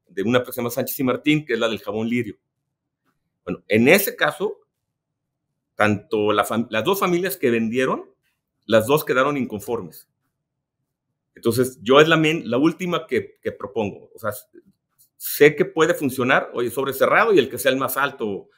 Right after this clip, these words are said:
es el que, el, el, el que, al, al precio que tienes que comprar. Pero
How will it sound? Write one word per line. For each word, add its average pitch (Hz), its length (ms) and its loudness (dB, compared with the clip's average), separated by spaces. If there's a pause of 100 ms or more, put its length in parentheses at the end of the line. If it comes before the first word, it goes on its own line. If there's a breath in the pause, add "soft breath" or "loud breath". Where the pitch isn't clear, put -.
(120)
es - 160 -8
el 101 120 -10
que, 92 460 -8
el, - 340 -20
el, - 220 -14
el 92 180 -10
que, 87 280 -8
al, 92 180 -4
al 98 140 -6
precio 120 200 -6
que 113 100 -10
tienes 120 260 -6
que - 100 -20
comprar. - 400 -4 (1500)
Pero 110 640 4